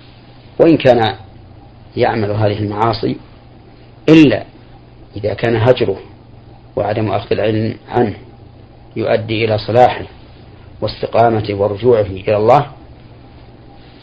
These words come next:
ورد-، وورد-، وردع أمثاله عن مثل هذا العمل، فحينئذ يهجر ويقاطع ولا يحضر درسه. ولكني أقول قبل هذه المعاملة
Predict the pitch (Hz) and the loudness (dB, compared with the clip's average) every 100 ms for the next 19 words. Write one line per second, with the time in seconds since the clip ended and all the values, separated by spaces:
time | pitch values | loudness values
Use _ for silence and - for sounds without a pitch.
0 | - - - - - - - 110 104 104 | -20 -20 -20 -20 -20 -20 -10 -4 -2 -2
1 | 104 - - 120 131 110 - - 117 110 | -4 -12 -4 2 2 2 -6 0 4 6
2 | 117 127 110 - 123 135 131 120 107 107 | 6 4 2 0 4 4 4 2 0 2
3 | 135 127 120 110 - - - - - - | 4 4 2 -6 -20 -20 -20 -20 -20 -20
4 | - 110 107 107 107 104 101 104 127 - | -10 -4 -4 -2 -2 0 -2 -2 0 0
5 | - - - - - - - - - 117 | -2 -18 -20 -20 -20 -20 -20 -12 -6 -2
6 | 139 120 117 113 127 113 107 107 - 110 | 0 0 0 0 0 0 -2 -2 -6 -4
7 | 104 - 120 110 104 - - - - - | -4 0 0 0 -4 -6 -16 -20 -20 -20
8 | - - - - - - - - 120 123 | -20 -20 -20 -20 -20 -20 -10 0 4 4
9 | 113 - 117 104 113 107 101 - - 101 | 2 0 -6 -6 -2 -2 -4 -8 -10 -10
10 | - - - - - - - - - - | -10 -16 -20 -20 -20 -20 -20 -20 -20 -20
11 | - - - - - - - - - - | -20 -20 -20 -20 -20 -20 -20 -20 -14 2
12 | 123 143 156 156 143 131 143 143 127 - | 4 6 6 4 4 4 4 4 4 2
13 | 135 131 131 131 131 123 143 139 139 | 4 4 4 4 4 4 6 6 6